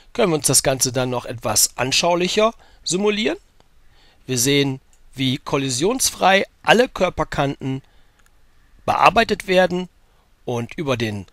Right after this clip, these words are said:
neuen Filter werden diese Körperkanten ignoriert und außerdem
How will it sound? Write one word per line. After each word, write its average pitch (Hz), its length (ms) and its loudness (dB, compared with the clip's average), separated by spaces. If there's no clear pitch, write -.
neuen 202 320 2
Filter 165 580 0
werden 113 420 0
diese 226 260 0
Körperkanten 160 800 -2
ignoriert 139 680 -4
und 240 340 -2
außerdem 135 800 0